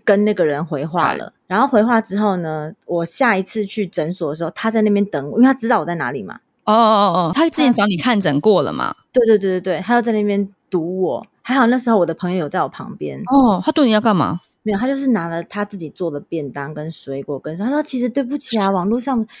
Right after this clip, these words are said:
Speaker 1: 就是你会看到两个人，网络上他就是骂你啊，讲说你怎么样，
Speaker 2: 哦。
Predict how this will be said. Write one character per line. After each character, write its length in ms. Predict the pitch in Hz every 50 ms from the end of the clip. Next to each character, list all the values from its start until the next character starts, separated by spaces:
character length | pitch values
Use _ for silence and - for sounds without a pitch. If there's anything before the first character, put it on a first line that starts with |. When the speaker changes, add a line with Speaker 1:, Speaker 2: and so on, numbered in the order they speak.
| - - _
Speaker 1:
就 100 | - 349
是 280 | 349 403 392 269 - - _ _ -
你 120 | 214 208
会 100 | 233 302
看 140 | 294 302 285
到 140 | 277 262 233
两 200 | 196 156 139 143
个 120 | 151 156
人， 240 | 151 135 117 117 101
网 160 | - 170 180
络 100 | 202 233
上 160 | 247 233 254 233
他 140 | 233 240
就 60 | 233 226
是 120 | 247 240
骂 300 | 208 214 233 226 202 190
你 240 | 170 160 156 151 151
啊， 100 | 156 160
讲 200 | 156 165 151 160
说 100 | 190 214
你 100 | 214 -
怎 80 | 151
么 240 | 151 285 294 294 294
样， 80 | - 147
Speaker 2:
哦。 60 | -